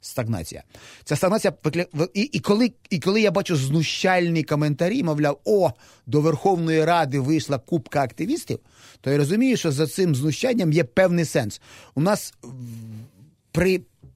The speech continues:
велику-, при, при зру-, при досить серйозній довірі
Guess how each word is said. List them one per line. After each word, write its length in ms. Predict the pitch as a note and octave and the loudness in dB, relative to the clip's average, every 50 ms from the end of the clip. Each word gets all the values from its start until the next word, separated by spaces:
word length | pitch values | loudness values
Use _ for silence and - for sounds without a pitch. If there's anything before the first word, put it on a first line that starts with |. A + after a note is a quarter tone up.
| _ _ - | _ _ -6
велику-, 400 | C3+ D3 F3 G3+ A#3 - - B3 | -2 0 2 2 0 -2 -4 -8
при, 260 | - - - A3 F3+ | -6 0 2 2 2
при 300 | - - - - G3+ F3+ | 0 -2 0 2 2 2
зру-, 280 | D3+ C3 C3 E3+ B3 - D3 | 2 2 0 0 -2 -2 -4
при 240 | - G3 G3 F#3 F3+ - | -2 -2 0 0 -2 -6
досить 520 | C#3 C3+ C3+ C#3 D3 G3 G3 - F3 D3 | -10 -12 -12 -6 -4 -4 -4 -4 -6 -6
серйозній 440 | - - F#3 F#3 G#3 G3+ D3+ D#3+ E3 | -4 -2 0 2 2 0 2 0 0
довірі 540 | C#3+ B2+ F3 F3+ G3 C#4+ F4+ F4 F4+ - | 2 2 2 2 2 2 2 2 2 0